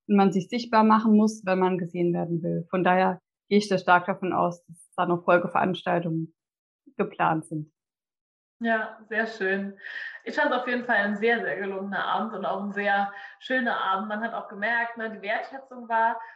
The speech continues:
Speaker 2: war da gewesen. Man konnte wirklich offen über die Themen sprechen. Es war ein, ein reger Austausch gewesen,
Speaker 1: Mhm.
Speaker 2: ähm, auch meiner Meinung nach auf einer sehr, sehr guten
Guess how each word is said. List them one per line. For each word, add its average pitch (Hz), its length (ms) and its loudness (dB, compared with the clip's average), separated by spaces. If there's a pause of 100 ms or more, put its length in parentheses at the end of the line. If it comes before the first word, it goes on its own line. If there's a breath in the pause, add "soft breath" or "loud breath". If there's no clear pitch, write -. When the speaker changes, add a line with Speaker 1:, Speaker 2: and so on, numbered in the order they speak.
Speaker 2:
war 226 220 0
da 240 320 0
gewesen. 240 360 -10
Man 214 180 -10
konnte 214 280 -8
wirklich 226 380 -14
offen 220 300 -8
über 214 180 -2
die 202 140 -6
Themen 214 340 -12
sprechen. 226 440 -8
Es - 140 -12
war 202 100 2
ein, 196 260 0
ein 208 100 -14
reger 220 400 -2
Austausch 262 640 -10
gewesen, 247 480 -16
Speaker 1:
Mhm. 220 480 6
Speaker 2:
ähm, 208 240 4
auch 214 280 0
meiner 220 220 2
Meinung 220 220 2
nach 220 160 -4
auf 220 100 -10
einer 196 160 -6
sehr, 214 380 2
sehr 208 100 -6
guten 196 400 -16